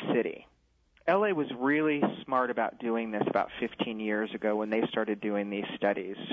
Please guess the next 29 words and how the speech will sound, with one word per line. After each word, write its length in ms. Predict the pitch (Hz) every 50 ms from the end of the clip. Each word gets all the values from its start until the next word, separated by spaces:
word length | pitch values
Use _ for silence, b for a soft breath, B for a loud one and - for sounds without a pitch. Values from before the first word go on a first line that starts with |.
| B B B B B B B B B -
And 100 | - 135
the 60 | 135 131 - -
findings 440 | 156 160 175 180 160 135 117 113 -
were 120 | - 113 107
extraordinary 880 | - 101 104 - - - 170 - 185 151 131 123 113 107 107 110 113
of 100 | 113 110 - - - -
where 260 | 135 131 131 135 135
the 80 | 127 131
creative 420 | - - - 123 117 117 113 110
talent 420 | - - - 120 120 117 113 107 -
really 420 | - 120 123 127 131 131 127 123 113
was 440 | 110 113 120 127 135 131 120 113 110 113
in 140 | 110 107
that 220 | 107 107 104 - - - - -
city. 380 | - 110 98 92 76 - 107 B B B B B B B B B _ _ -
It, 180 | 127 131 127 - - -
aside 520 | 135 - - - 170 156 160 170 170 151 - -
from 120 | 135 123
the 100 | 123 - -
entertainment 580 | 120 120 117 113 - 107 170 190 190 147 123
industry, 680 | 113 107 104 107 104 - - 107 107 107 107 127 151 B B B B B B
you 80 | - 165
know 100 | 196 214
what 120 | 202 170
one 120 | 156 175 175
of 60 | 180
the 80 | 151 123
biggest 320 | 123 131 135 151 139 - - -
areas? 440 | 117 113 117 123 139 156 175 180